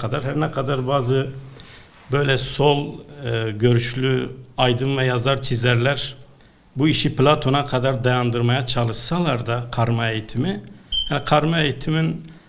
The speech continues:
temeli yok. Bin yedi yüzlerdir, e, bin sekiz yüzlerde yavaş yavaş bu mesele konuşulmaya başlanmış. Yani bunun iki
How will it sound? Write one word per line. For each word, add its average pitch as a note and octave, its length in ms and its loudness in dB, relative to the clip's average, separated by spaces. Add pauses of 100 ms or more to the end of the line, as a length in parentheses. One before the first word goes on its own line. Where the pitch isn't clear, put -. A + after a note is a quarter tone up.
(180)
temeli D#3 440 6
yok. B2 320 2 (200)
Bin E3 200 4
yedi C#3+ 240 2
yüzlerdir, B2 720 0 (580)
e, C3+ 260 -2
bin F3 140 4
sekiz C#3+ 320 0
yüzlerde C3+ 580 2
yavaş E3+ 600 2
yavaş E3+ 280 2
bu E3 60 4
mesele D#3 540 2
konuşulmaya B2+ 680 2
başlanmış. A#2 680 -4 (340)
Yani D#3+ 280 2
bunun F#3+ 260 2
iki F3 480 0